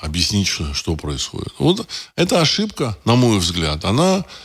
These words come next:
э, привела к тому, что в эту кампанию включены люди, ну, недостаточно мотивированные, мягко говоря. И деньги, деньги там эти, там, двести тысяч, которые им дают, да, это там серьезные деньги в России, но, в общем-то, это не те деньги, которые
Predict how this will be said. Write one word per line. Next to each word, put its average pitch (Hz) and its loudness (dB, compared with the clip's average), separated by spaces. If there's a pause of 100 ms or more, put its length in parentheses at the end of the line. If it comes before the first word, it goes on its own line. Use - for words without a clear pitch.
(360)
э, 90 -4
привела 147 4
к - -6
тому, 151 4
что 127 0
в 104 0
эту 113 -2
кампанию 131 0
включены 131 2
люди, 123 0 (100)
ну, 127 2
недостаточно 127 2
мотивированные, 90 2
мягко 87 2
говоря. 76 -6 (400)
И 123 4
деньги, 180 4
деньги 143 2
там 101 0
эти, 92 -2
там, 87 0
двести 117 4
тысяч, 143 0
которые 92 -4
им 92 -4
дают, 90 -4
да, 156 0
это 131 -4
там 90 -4
серьезные 101 -2
деньги 98 -2
в 107 -2
России, 139 0
но, 208 4
в 170 4
общем-то, 135 -2
это 123 0
не 135 2
те 131 0
деньги, 131 0
которые 104 -4